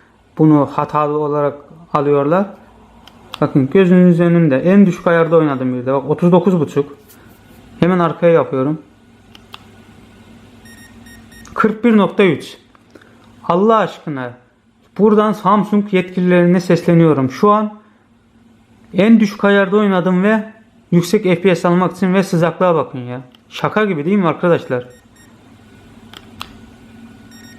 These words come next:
Aşağı doğru bakalım. Kırk bir buçuk dereceye çıkmış telefonun ısısı.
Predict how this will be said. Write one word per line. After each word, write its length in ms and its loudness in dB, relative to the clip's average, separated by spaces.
Aşağı 280 0
doğru 200 0
bakalım. 440 -2
Kırk 300 -4
bir 140 2
buçuk 300 -2
dereceye 380 2
çıkmış 300 -2
telefonun 420 2
ısısı. 460 0